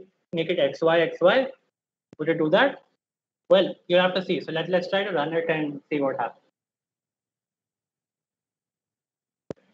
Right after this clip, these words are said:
So this is very useful when you're passing two lists and you want to, uh, kind of combine them in some format. Uh, so this is also pretty useful function,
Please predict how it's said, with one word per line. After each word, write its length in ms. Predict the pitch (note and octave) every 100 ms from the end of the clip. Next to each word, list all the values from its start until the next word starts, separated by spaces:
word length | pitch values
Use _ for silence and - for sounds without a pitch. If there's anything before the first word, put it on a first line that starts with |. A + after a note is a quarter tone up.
| _ -
So 60 | G3
this 160 | G#3
is 120 | C#4
very 200 | G#3+ A#3+
useful 380 | B3+ A3+ - B3
when 100 | A#3
you're 160 | A3+ A3+
passing 460 | F#3 F#3 G#3+ G#3
two 160 | G#3 G3+
lists 340 | G#3 A3 - -
and 440 | F#3 F#3 F3+ F3+
you 80 | F3
want 260 | E3 D#3+ E3
to, 340 | E3 E3 E3 - _ _ _ _ -
uh, 360 | C3+ B2+ B2 A#2 -
kind 140 | E3+ F3+
of 120 | F3+
combine 460 | D#3+ D#3 D#3+ F3 F3
them 180 | F3+
in 120 | F3+ F3
some 180 | E3
format. 400 | E3 E3+ F#3 A3+ - _ _ _ _ _ _ _ _ C3+
Uh, 240 | C3 C3
so 100 | C3+
this 120 | E3+
is 60 | F#3
also 640 | E3+ E3+ F3+ E3+ E3 E3 -
pretty 200 | D3+ D3+
useful 320 | C3+ D3 B2+
function, 280 | B2 -